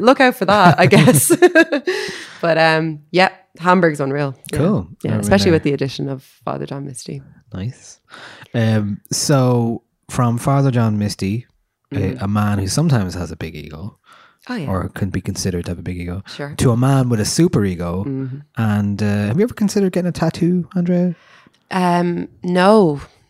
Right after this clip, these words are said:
Speaker 1: No, I haven't.
Speaker 2: I'd love to get one, but I just wouldn't, I've never been able to figure out what I'd like.
Speaker 1: I'm always afraid I'd regret getting a really stupid tattoo.
Speaker 2: Well, don't do that when you're, um, in-, incapacitated somewhere or, uh, at a festival, for example.
Speaker 1: Yeah,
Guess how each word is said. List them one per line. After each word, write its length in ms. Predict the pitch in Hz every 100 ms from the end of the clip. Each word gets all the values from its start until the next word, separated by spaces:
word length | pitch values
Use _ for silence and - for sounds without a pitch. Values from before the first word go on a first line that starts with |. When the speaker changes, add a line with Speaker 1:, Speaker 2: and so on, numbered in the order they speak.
| _
Speaker 1:
No, 360 | 160 156 156 139
I 140 | 147
haven't. 520 | 143 143 139 131 127 -
Speaker 2:
I'd 120 | 139
love 120 | 156
to 60 | 143
get 140 | 120
one, 140 | 104 101
but 100 | 98
I 60 |
just 320 | 98 101 - -
wouldn't, 320 | 95 98 -
I've 100 | 98
never 200 | 98 92
been 100 | 90
able 80 | 85
to 80 |
figure 160 | - 87
out 80 | 78
what 220 | 82 85
I'd 80 | 82
like. 340 | 80 - - -
Speaker 1:
I'm 160 | 175 180
always 280 | 185 190 160
afraid 340 | - 160 156
I'd 300 | 151 147 143 -
regret 640 | 147 139 139 147 151 - -
getting 260 | 147 135 135
a 80 |
really 260 | 127 139 123
stupid 520 | - - 147 160 139
tattoo. 600 | 143 131 - 131 127 131 - -
Speaker 2:
Well, 220 | 104 98
don't 300 | 95 127 135
do 120 | 113 98
that 180 | 98
when 140 | 80 90
you're, 300 | 90 90 90 - -
um, 460 | 98 90 90 87 95 _ _ - _ _ _ _ _ _ _ -
in-, 240 | 113 107 - -
incapacitated 920 | 123 113 - 117 117 117 113 101 -
somewhere 460 | 110 107 101 101 -
or, 280 | 98 95
uh, 300 | 95 95 95 -
at 100 | 101
a 40 |
festival, 380 | 95 131 - 95
for 100 | 90
example. 320 | 80 90 98
Speaker 1:
Yeah, 240 | 117 139